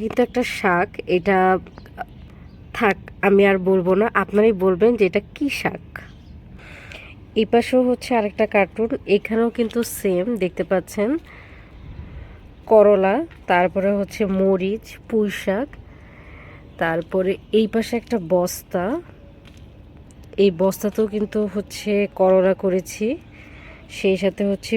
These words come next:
পুঁই শাক আছে। এই পাশে হচ্ছে তেলের বোতল, তেলের বোতলে দেখুন এই যে ঢেঁড়স গাছ। আর এই পাশে হচ্ছে আরেকটা তেলের বোতল, সেখানে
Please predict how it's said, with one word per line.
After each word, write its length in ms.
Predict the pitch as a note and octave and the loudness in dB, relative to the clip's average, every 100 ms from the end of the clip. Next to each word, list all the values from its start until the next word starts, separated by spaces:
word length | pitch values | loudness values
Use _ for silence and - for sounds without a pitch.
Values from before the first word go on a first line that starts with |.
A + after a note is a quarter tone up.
| - | -4
পুঁই 180 | - G#3+ - | -4 -4 -2
শাক 180 | G#3+ G#3 F#3+ | -4 -2 -4
আছে। 280 | - - A#3 D#4 - - - - - - - - - - - G#3 | -4 -8 -6 -6 -8 -20 -20 -20 -20 -20 -20 -20 -20 -20 -2 0
এই 80 | B3 - | 0 0
পাশে 300 | A#3+ - B3+ A3+ | -4 -2 -4 -2
হচ্ছে 440 | A#3+ - - - B3+ D#4 A4 - - - - - - | -4 -6 -10 -4 -2 -2 -6 -14 -20 -20 -20 -20 -2
তেলের 340 | A#3+ A#3 A3+ G3+ | 4 4 4 2
বোতল, 360 | F#3 F#3 F#3+ G#3+ C#4+ | 2 2 0 -2 0
তেলের 280 | - G#3+ G#3 G3 | 0 2 2 0
বোতলে 300 | F#3+ G3 F#3+ F3+ | 0 0 0 0
দেখুন 300 | F#3 G#3 B3+ C#4+ - | -2 -2 -4 -2 -2
এই 60 | F#3 | -2
যে 80 | F3+ D#3+ | -2 -2
ঢেঁড়স 340 | F3+ F3 F#3 - F#3+ | -2 0 -2 -2 -2
গাছ। 220 | G#3 B3+ - - - - - - - - - - - - | -2 -4 -14 -20 -20 -20 -20 -20 -20 -20 -20 -16 -10 -8
আর 100 | - - - B3 | -8 -12 -8 -6
এই 80 | A#3 | -4
পাশে 260 | A#3+ B3 C4 C4+ | -4 -2 0 0
হচ্ছে 460 | C4 - - - B3+ C4 C4+ C4 B3+ - - F#3+ | 0 -6 -12 -4 0 2 2 0 -2 -8 -4 -2
আরেকটা 280 | G3 - B3 | 0 -4 -4
তেলের 260 | A#3+ A3+ G#3 | 0 0 0
বোতল, 280 | G#3+ G#3+ A#3+ A#3 | -2 -2 -4 -4
সেখানে 320 | - G#3+ G#3 | -6 -8 -6